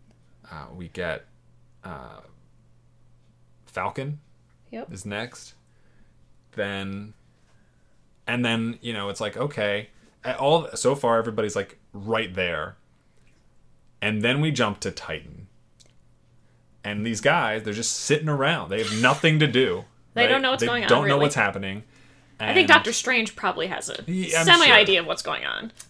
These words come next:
Speaker 1: Um, but then Mantis and Drax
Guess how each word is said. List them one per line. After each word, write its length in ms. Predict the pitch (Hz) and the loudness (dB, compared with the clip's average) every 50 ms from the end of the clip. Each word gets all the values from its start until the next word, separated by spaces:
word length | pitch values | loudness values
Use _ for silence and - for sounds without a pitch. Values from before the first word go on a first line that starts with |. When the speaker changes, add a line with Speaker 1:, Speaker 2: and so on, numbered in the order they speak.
| _ - | _ -10
Speaker 1:
Um, 400 | 107 104 107 104 98 101 98 98 - _ _ _ _ _ _ _ _ _ _ _ _ _ _ _ _ - - | -6 -6 -4 -4 -6 -8 -10 -14 -18 _ _ _ _ _ _ _ _ _ _ _ _ _ _ _ _ -6 -2
but 180 | 123 117 117 - | -2 -2 0 -2
then 320 | 120 110 110 110 110 107 | -2 -2 -2 -4 -4 -2
Mantis 680 | 101 98 104 110 107 - 117 123 135 147 - - - - _ _ _ _ _ _ _ - | -2 0 -2 -2 -2 -2 -2 -2 -2 -4 -10 -12 -12 -16 _ _ _ _ _ _ _ -14
and 220 | 92 87 87 87 | -10 -10 -8 -8
Drax 760 | 82 90 92 92 95 95 98 107 - - - - - - - | -6 -2 -2 0 0 0 -2 -2 -6 -10 -18 -18 -18 -18 -20